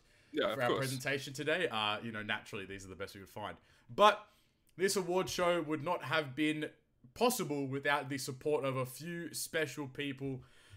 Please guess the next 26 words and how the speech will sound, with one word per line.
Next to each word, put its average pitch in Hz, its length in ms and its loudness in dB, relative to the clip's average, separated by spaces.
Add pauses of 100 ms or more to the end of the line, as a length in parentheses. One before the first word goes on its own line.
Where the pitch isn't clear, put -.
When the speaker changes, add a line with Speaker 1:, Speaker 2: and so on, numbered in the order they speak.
(100)
Speaker 2:
I 143 100 4
want 165 160 2
to 156 60 -4
give 143 240 -8
a 143 100 -2
special 180 400 2
thanks 165 340 4
to 151 160 -4
Rioan, 180 480 4
who 156 120 0
is 139 120 0
with 151 120 -2
us 135 200 -2
today. 151 400 6 (280)
Without 160 280 6
him, 151 340 2 (300)
basically 160 320 6
the 156 60 2
award 147 260 2
show 156 160 2
itself 143 560 2 (120)
would 143 140 -2
have 123 100 0
not 143 320 4
worked 135 360 0
whatsoever. 127 720 -2